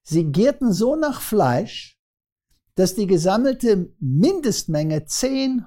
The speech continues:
Homer war, zwei Komma zwei Kubikmeter. Das ist eine Unmenge von Fleisch. Psalm, Psalm achtundsiebzig, Vers acht: „Sie versuchten Gott in ihrem Herzen,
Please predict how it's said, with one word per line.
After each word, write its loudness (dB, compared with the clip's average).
Homer 2
war, -2
zwei -2
Komma -4
zwei -2
Kubikmeter. -6
Das -6
ist -8
eine -2
Unmenge 0
von -6
Fleisch. -8
Psalm, -2
Psalm 0
achtundsiebzig, -2
Vers 0
acht: -6
„Sie -2
versuchten 0
Gott -2
in -2
ihrem -2
Herzen, -4